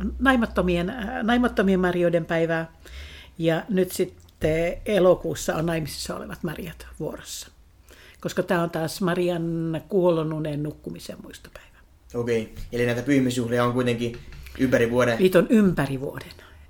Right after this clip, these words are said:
Speaker 1: Joka, joka viikko, joka kuukausi. Ja vanhastaan sitten vielä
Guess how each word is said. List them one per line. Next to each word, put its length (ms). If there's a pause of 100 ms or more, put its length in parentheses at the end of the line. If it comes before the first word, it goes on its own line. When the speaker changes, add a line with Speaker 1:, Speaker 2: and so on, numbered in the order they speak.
Speaker 1:
Joka, 540
joka 440
viikko, 340
joka 300
kuukausi. 680
Ja 180
vanhastaan 580
sitten 380
vielä 280